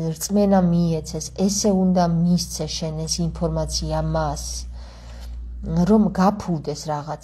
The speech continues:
ანუ, ცომი ხო არის, ფუნთუშა, ფუნთუშა გაფუვებული ცომია, ხო? ანუ, ისე უნდა გააკეთო, რომ ის გაიზარდოს, ის გამო-, ა,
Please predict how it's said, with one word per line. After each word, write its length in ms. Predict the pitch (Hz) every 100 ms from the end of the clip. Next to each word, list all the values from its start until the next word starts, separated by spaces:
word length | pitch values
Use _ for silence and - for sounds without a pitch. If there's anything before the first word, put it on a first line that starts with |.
| -
ანუ, 260 | 165 180 165 - - - 160
ცომი 360 | - 220 208 175
ხო 200 | - 175
არის, 300 | 180 247 233 180 165 160 160 170 170 - 175 170
ფუნთუშა, 600 | - 190 190 165 - 147 - -
ფუნთუშა 420 | - 240 220 170
გაფუვებული 640 | - 180 180 208 180 180 220
ცომია, 560 | 220 - 160 147 123 160
ხო? 200 | - 202 214 - -
ანუ, 220 | - 190 190
ისე 240 | 214 220
უნდა 160 | 254 233
გააკეთო, 500 | 196 185 233 247 208
რომ 140 | 185 175
ის 100 | 175
გაიზარდოს, 840 | - 185 214 214 196 160 147 160 -
ის 140 | 156
გამო-, 760 | - 165 180 202 208 208 202 196
ა, 140 | 185